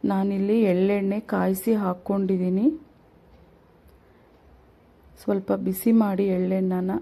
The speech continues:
ಎಳ್ಳೆಣ್ಣೆ ಅದನ್ನು ಸೇರಿಸ್ಕೊಳ್ಳೋಣ. ನೋಡಿ, ಇವಾಗ ನಾವು ಒಗ್ಗರಣೆ ಮಾಡಿಟ್ಕೊಂಡಿದ್ವಲ್ಲ ಅದನ್ನು ಸೇರಿಸ್ಕೊಂಡು ಚೆನ್ನಾಗಿ ಮಿಕ್ಸ್ ಮಾಡ್ಕೊಳ್ಳೋಣ.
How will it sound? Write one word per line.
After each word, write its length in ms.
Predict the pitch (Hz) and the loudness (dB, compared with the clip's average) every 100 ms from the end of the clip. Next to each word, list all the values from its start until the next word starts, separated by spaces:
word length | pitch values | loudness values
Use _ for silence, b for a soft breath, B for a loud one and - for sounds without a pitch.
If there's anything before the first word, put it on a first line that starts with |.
| - | -2
ಎಳ್ಳೆಣ್ಣೆ 640 | 185 185 185 185 226 381 B B B - | -2 0 0 2 2 0 B B B -4
ಅದನ್ನು 320 | 196 214 285 | 0 2 2
ಸೇರಿಸ್ಕೊಳ್ಳೋಣ. 840 | 294 196 190 190 - 180 165 160 160 - - b b b b - | 2 0 0 -4 -4 -2 0 -2 -4 -8 -20 b b b b -4
ನೋಡಿ, 280 | 202 202 220 | -2 0 0
ಇವಾಗ 280 | 196 185 208 | 0 0 0
ನಾವು 360 | 226 208 190 | 0 0 0
ಒಗ್ಗರಣೆ 380 | 175 185 196 208 | 0 0 0 0
ಮಾಡಿಟ್ಕೊಂಡಿದ್ವಲ್ಲ 1000 | 196 190 185 185 - 180 175 170 175 208 330 - B B B 190 | 0 0 -2 -4 -4 -2 -2 -2 -2 0 -2 -6 B B B -2
ಅದನ್ನು 440 | 180 185 196 202 | 0 0 0 -2
ಸೇರಿಸ್ಕೊಂಡು 1200 | 202 185 185 185 - 190 180 185 254 359 B B B B - | -2 0 0 -2 -6 -4 -2 0 -2 -2 B B B B -6
ಚೆನ್ನಾಗಿ 520 | 226 190 190 190 214 | -2 0 2 0 -2
ಮಿಕ್ಸ್ 460 | 214 190 185 - 190 | -2 -2 -4 -6 -2
ಮಾಡ್ಕೊಳ್ಳೋಣ. 640 | 185 180 - 185 185 185 | -2 -2 -2 -2 0 0